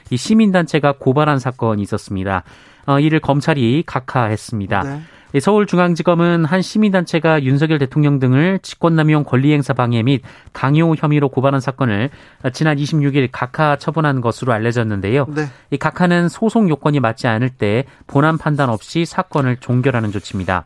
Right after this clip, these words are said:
Speaker 2: 네, 또 각하됐습니다. 경찰에서 대통령실 인근 집회 금지 방침 유지하겠다고 밝혔어요.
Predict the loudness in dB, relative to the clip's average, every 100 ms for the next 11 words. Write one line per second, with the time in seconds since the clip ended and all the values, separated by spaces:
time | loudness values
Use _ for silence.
0 | _ -6 -6 -8 -4 -2 -2 -4 -8 -12
1 | -6 -2 -2 -4 -6 -6 -6 -4 -4 -6
2 | -10 -10 -8 -4 -2 0 0 0 0 -4
3 | -12 -20 -20 -20 -6 -4 -4 -4 -2 0
4 | 0 0 -2 -2 -4 -4 -6 -4 -2 -2
5 | -4 -8 -8 -4 -2 -2 -4 -6 -4 -4
6 | -4 -4 -6 -8 -4 -6 -4 -4 -4 -4
7 | -6 -4 0 -2 -2 _ -20 -10 -8 -6
8 | -6 -6 -6 -8